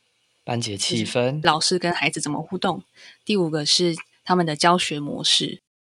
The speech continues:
Speaker 1: 教学模式。
Speaker 2: 对，是哪一个派别的。
Speaker 1: 嗯，第六个就是刚刚讲的。
Speaker 2: 对，对，对。
Speaker 1: OK，
Speaker 2: 是的。
Speaker 1: 好。哇，这样真的超级无敌完整的。
Speaker 2: 应该还是会有其他的，例如什么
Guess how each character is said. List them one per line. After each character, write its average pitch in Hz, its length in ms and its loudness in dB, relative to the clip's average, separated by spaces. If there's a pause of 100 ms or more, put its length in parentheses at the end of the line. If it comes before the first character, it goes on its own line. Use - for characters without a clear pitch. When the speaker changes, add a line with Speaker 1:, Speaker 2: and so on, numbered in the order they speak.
(140)
Speaker 1:
教 107 160 0
学 104 140 -2
模 101 200 -8
式。 - 380 -2
Speaker 2:
对， 151 180 0
是 170 120 -2
哪 175 140 0
一 - 20 -4
个 - 180 -8 (160)
派 - 180 4
别 - 220 -8
的。 - 80 -14 (520)
Speaker 1:
嗯， 190 280 -20
第 151 120 0
六 131 180 6
个 107 100 -2
就 110 120 -2
是 110 80 -2
刚 101 180 -4
刚 101 80 -10
讲 - 240 -6
的。 - 80 -20 (440)
Speaker 2:
对， 160 140 0
对， 156 200 -12
对。 - 120 -12 (840)
Speaker 1:
OK， - 360 -14 (160)
Speaker 2:
是 254 80 0
的。 214 60 -2
Speaker 1:
好。 113 300 2 (400)
哇， 143 160 4
这 196 100 0
样 170 100 4
真 165 100 4
的 151 60 2
超 127 220 4
级 113 180 0
无 101 120 -2
敌 101 120 2
完 98 240 0
整 117 240 -8
的。 - 280 -12 (420)
Speaker 2:
应 233 80 2
该 330 180 6
还 233 160 4
是 285 200 -4
会 226 180 0
有 156 220 0
其 - 120 -2
他 175 220 2
的， 165 120 2
例 190 120 4
如 156 180 2
什 160 140 -6
么 - 240 -8